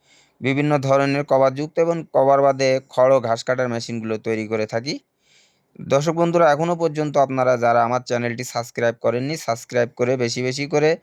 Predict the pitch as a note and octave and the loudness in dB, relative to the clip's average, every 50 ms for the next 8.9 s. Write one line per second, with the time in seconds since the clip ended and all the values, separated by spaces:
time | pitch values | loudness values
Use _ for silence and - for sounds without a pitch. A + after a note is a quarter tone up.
0 | _ _ _ _ _ _ _ _ _ - - - C#3 C#3 C#3 B2+ C3+ C#3 C#3 C#3 | _ _ _ _ _ _ _ _ _ -12 -6 0 2 2 2 2 0 0 0 0
1 | C3 A#2+ C3+ C3+ C#3+ E3 G3 - _ - - B2 C3 C3 C3 C3 B2+ B2+ C3 B2 | 0 0 0 0 0 0 -2 -6 _ -6 -4 -2 -2 0 0 2 2 2 0 0
2 | - C3 C3 C3+ C3 B2+ - C#3+ C3 C3 B2 C3+ C3+ C3 C3+ D#3 F3+ G#3+ A3+ _ | -2 -2 -2 -2 -2 -4 0 0 0 0 0 -2 -2 -2 0 -2 -4 -4 -8 _
3 | - - B2+ C3 C3+ C3+ C3 B2+ B2+ C3 C3+ C3+ - D#3+ E3+ E3+ E3 C#3+ C#3+ D3+ | -6 -4 -2 0 0 -2 -2 -2 -2 -2 -2 -2 -4 -4 -2 0 0 0 0 -4
4 | D3+ D3 - F#3 E3+ F3 E3 - E3 D#3 C3+ D3 C#3+ C3+ C3+ B2 - C#3 D#3 G3+ | -4 -2 0 0 0 0 0 -2 -2 0 2 2 0 0 -2 -2 0 0 0 -2
5 | - _ _ _ _ _ _ _ _ - A2 A#2 A#2+ - - C3 C#3 - _ - | -2 _ _ _ _ _ _ _ _ -2 0 0 0 2 0 0 0 0 _ -2
6 | E3+ D#3+ D#3+ D#3 D3+ D3 C#3+ D3 D3+ C#3+ C3+ C3+ C3+ C3 - C3+ C3 C3 A#2+ B2 | 0 0 2 2 0 0 0 2 2 2 2 2 0 -2 -2 -4 -4 -4 -4 -2
7 | B2 B2 B2 A#2 B2 A#2 - - B2+ B2+ B2 C#3+ F3 C4+ - _ _ _ _ _ | 0 2 2 0 0 -6 -6 -2 -2 -2 -2 -2 -4 -6 -8 _ _ _ _ _
8 | _ _ _ _ _ - - - B2 C3+ C3+ B2+ B2+ C3+ B2+ - C#3 C#3 | _ _ _ _ _ -6 -6 -4 -2 -2 -2 0 -2 -4 -2 0 0 2